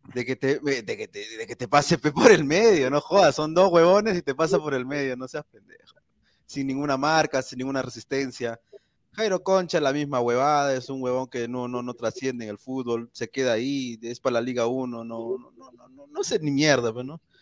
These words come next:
Este, eh, ya sabemos lo que, <laughs> lo que es este Aldair Rodríguez, este, un, eh, eh, esta vez tuvo una, una, una <laughs>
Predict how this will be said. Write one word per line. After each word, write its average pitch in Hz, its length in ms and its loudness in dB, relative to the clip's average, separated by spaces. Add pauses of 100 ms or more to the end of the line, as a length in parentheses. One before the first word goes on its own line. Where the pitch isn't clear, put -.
(680)
Este, 135 920 4 (840)
eh, 123 340 2
ya 151 120 2
sabemos 170 400 4
lo 156 160 4
que, 143 100 -4
<laughs> - 680 -6
lo 127 160 -4
que 151 100 -8
es 143 80 -6
este 131 500 0
Aldair 120 340 2
Rodríguez, 156 760 0 (440)
este, 110 520 -8
un, 147 180 -4
eh, 147 260 -6 (100)
eh, 151 120 -8 (600)
esta 240 240 -2
vez 233 200 4
tuvo 226 260 4
una, 180 400 4
una, 185 400 0
una 190 260 4
<laughs> - 420 -2